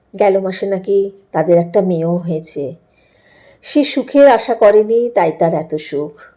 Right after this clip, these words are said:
আর আমি সুখের আশা করে মানুষকে অমানুষ ভেবেছি, তাই আজ আমার এই পরিস্থিতি। তাই তো বলে,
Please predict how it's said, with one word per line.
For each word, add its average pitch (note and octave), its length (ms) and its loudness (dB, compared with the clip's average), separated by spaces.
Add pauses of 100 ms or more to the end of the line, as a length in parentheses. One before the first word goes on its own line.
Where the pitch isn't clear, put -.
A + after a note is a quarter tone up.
(140)
আর F3+ 180 -2
আমি F3 320 -2
সুখের F3+ 400 -2
আশা E3+ 260 -4
করে F#3+ 360 0
মানুষকে E3 480 -6
অমানুষ D#3+ 500 -4
ভেবেছি, E3+ 540 -10 (600)
তাই F3 260 0
আজ F3+ 460 -6 (180)
আমার E3+ 240 -4
এই D#3+ 200 -6
পরিস্থিতি। - 720 -12 (640)
তাই G#3 260 4
তো B3 100 0
বলে, E3+ 400 -2